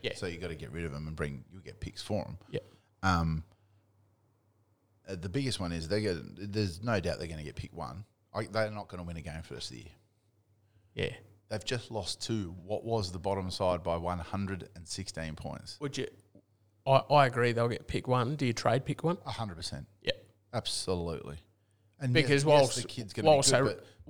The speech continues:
Speaker 1: whilst I reckon Harley Reid's as good as he's gonna be.
Speaker 2: But he's a, he's Victorian, and
Speaker 1: Yeah,
Speaker 2: after two
Speaker 1: and
Speaker 2: years, he'll wanna fucking get out of there anyway.
Speaker 1: And, and,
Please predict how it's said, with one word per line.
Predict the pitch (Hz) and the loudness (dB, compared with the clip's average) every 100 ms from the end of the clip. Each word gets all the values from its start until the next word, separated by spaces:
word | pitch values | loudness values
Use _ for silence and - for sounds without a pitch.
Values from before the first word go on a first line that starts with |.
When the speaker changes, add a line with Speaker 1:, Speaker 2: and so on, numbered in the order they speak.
| 156 | 4
Speaker 1:
whilst | 139 - - | 6 4 6
I | 127 | 6
reckon | 131 127 120 | 8 6 4
Harley | 127 117 117 | 4 6 6
Reid's | 113 113 117 - - - - _ _ _ _ _ _ _ | 6 6 4 -2 -6 -20 -20 _ _ _ _ _ _ _
as | 127 120 | 2 4
good | 139 123 | 4 4
as | 113 | 4
he's | 120 117 117 | 2 0 0
gonna | 120 113 | 0 0
be. | 131 135 139 - - | 2 2 2 -4 -12
Speaker 2:
But | 113 | -8
he's | 104 | -6
a, | 92 | -6
he's | 110 107 | -6 -4
Victorian, | 107 - 101 78 90 | -4 -2 -2 -2 -4
and | 151 160 - | -6 -6 -2
Speaker 1:
Yeah, | 104 101 | -2 -2
Speaker 2:
after | - | -2
two | 98 | 2
Speaker 1:
and | 139 120 | 4 4
Speaker 2:
years, | 101 | 0
he'll | 101 101 | -2 -4
wanna | 92 | -4
fucking | - 101 92 | -4 -2 0
get | 85 | 4
out | 90 | 4
of | 87 | 4
there | 90 | 4
anyway. | 127 143 - - | 4 2 0 2
Speaker 1:
And, | 139 127 | 4 4
and, | 123 | 0